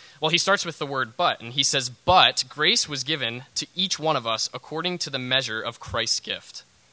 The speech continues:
Each one of us is indi-, has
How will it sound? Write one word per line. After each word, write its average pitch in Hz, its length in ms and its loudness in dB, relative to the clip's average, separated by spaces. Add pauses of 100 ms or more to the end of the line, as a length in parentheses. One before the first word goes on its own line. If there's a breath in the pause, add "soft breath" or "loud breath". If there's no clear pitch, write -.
(720 soft breath)
Each 190 200 2
one 170 220 2
of 135 140 0
us 127 260 2
is 139 180 -6
indi-, 160 240 0 (140)
has 156 320 4